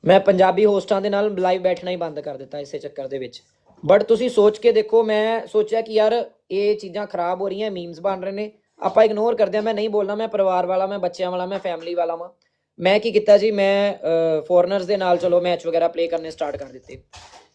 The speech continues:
ਫਿਰ ਉੱਥੇ ਜਾ ਕੇ ਵੀ ਆਪਾਂ ਉਹਨਾਂ ਦੀ ਸਟ੍ਰੀਮ ਦੇ ਵਿੱਚ ਵੀ ਨੈਗੇਟਿਵ ਕੁਮੈਂਟਸ ਕਰ ਰਹੇ ਹਾਂ, ਹਨਾ? ਉੱਥੇ ਜਾ ਕੇ, ਕਿ ਉੱਥੇ ਵੀ ਜਾ ਕੇ ਮੈਂ ਬਦਨਾਮੀ ਕਰ ਰਿਹਾ?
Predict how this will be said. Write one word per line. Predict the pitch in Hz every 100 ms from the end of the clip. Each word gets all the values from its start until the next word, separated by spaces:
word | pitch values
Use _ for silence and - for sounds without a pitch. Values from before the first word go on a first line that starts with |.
| _
ਫਿਰ | 240 262
ਉੱਥੇ | 247 247 - 254
ਜਾ | 247
ਕੇ | 226 226
ਵੀ | 233
ਆਪਾਂ | 226 233
ਉਹਨਾਂ | 220 214 214
ਦੀ | 214
ਸਟ੍ਰੀਮ | 220 - 196 202
ਦੇ | 214
ਵਿੱਚ | 208 196
ਵੀ | 202
ਨੈਗੇਟਿਵ | 185 170 185 165
ਕੁਮੈਂਟਸ | 180 170 165
ਕਰ | - 139
ਰਹੇ | 120
ਹਾਂ, | 123 _ _ _ _ _ -
ਹਨਾ? | 190 254 247 _ _ -
ਉੱਥੇ | 220 247
ਜਾ | 226 185
ਕੇ, | 175 175 - - -
ਕਿ | 233 -
ਉੱਥੇ | 226 226 226 - 247
ਵੀ |
ਜਾ | 240 262
ਕੇ | 254
ਮੈਂ | 254 254
ਬਦਨਾਮੀ | 254 247 233 240
ਕਰ | 226
ਰਿਹਾ? | 202 202